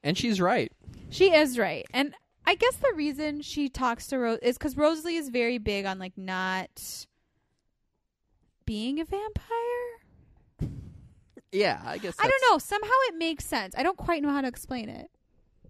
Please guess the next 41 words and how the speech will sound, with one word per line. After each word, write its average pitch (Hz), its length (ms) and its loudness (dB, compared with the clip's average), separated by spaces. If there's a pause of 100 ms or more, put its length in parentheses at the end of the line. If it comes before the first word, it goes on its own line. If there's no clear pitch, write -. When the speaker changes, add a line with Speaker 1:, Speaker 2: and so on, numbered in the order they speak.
(920)
Speaker 2:
Oh, 185 280 -2
sorry. 208 240 -4
Anthony's 214 420 -2
yawning 185 320 -4
'cause - 100 -10
I'm 202 120 -6
so 202 200 -4
boring. 185 580 -6
Speaker 1:
<laughs> - 40 0
Speaker 2:
Ugh. 233 560 10
Speaker 1:
No, 220 240 4
no, 202 140 4
no. 170 220 4 (380)
Uh, 165 400 8
yeah, 214 280 6
I 208 80 6
think 294 240 -4
you're 165 100 0
right. 135 260 4
I 151 60 4
think, 175 260 -2
like, 147 380 2 (1700)
I'm, 143 80 0 (100)
'cause 180 140 2
I'm 175 80 4
trying 220 160 4
to 226 60 -2
think 190 120 4
of, 170 80 4
like, 143 160 4
what 135 160 8
are 131 100 8
other 123 220 4
things. 123 500 -6 (1300)
Well, 156 180 6
Rosalie 214 760 6 (340)
is 143 180 0
the 143 100 8
one 135 260 6
who's 135 200 4
like, 113 340 2